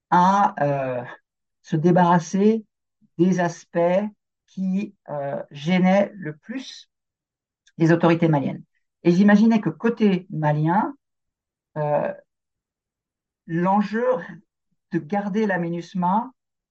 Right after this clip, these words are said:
euh, allait, euh, voilà, continuer d'être, euh, important. Pourquoi ? Parce que, euh, les, la minusma remplit quand même un rôle, euh, sécuritaire assez important,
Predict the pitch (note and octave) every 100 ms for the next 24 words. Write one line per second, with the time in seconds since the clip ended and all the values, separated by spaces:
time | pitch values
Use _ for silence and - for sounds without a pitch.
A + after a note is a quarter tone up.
0 | _ _ - D3+ D3 D3 C#3+ C#3+ D#3 -
1 | _ _ _ _ _ D#3+ E3 F3 F3+ F3
2 | C#3+ C#3 C3+ - _ - - G3+ G3+ G#3
3 | G3+ G#3+ E3 D3+ - D3+ C#3+ - E3 E3+
4 | - F3 F4 - _ _ _ E3+ - C#4+
5 | G3 D#3 - G3 F#3+ - _ C#3 C3+ A#2
6 | - _ _ _ - D3+ C#3+ D3 D#3 D3+
7 | E3 D#3 D#3 F3+ E3 D3 C#3 C3 C#3 D#3
8 | E3+ E3+ C3 B2+ C3 C#3 C#3+ C3+ C#3+ C#3+
9 | C3 - C3 - B2+ A#2+ C#3+ - G#3 A3